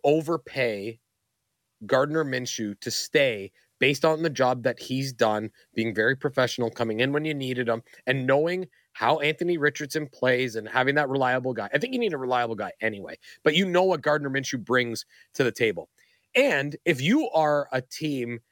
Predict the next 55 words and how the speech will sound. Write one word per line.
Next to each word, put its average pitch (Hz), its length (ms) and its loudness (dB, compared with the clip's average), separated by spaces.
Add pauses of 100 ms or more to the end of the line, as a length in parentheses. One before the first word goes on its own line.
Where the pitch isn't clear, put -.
(160)
that 131 180 4
is 117 180 -2
drafting 147 560 0
a 127 80 0
quarterback, 101 680 -2 (280)
do - 100 -2
you 190 420 2
overpay 127 760 0 (420)
to 156 80 2
bring 147 260 2
Gardner 131 360 0
Minshew 120 400 -2
in 107 200 -4
based 127 260 2
on 110 120 0
the 107 80 -2
job 98 260 -4
that 95 120 -6
he's 101 120 -10
done? 82 120 -10 (180)
'Cause - 100 2
I 196 80 4
don't 294 180 0
think 240 160 -4
he's 208 160 -2
going 160 380 2
to, - 180 -2
I 180 100 6
mean, 208 120 0
he 220 100 0
could 302 240 -2
go 240 140 6
to 175 120 0
a 143 60 -2
contending 147 560 -4
team, 151 300 -2 (280)
but 185 100 4
he's 202 120 2
still 320 220 2
young 165 280 0
enough 151 280 0
where 143 100 2
he 143 120 0
probably, 165 540 0 (180)
you 156 80 2
know, 160 80 6
wants 123 340 -2
to 170 100 2
get 156 160 4
into 160 240 -2
games 135 460 -2
and, 120 220 -2
you 131 100 0
know, 110 120 2
whatever. 120 580 0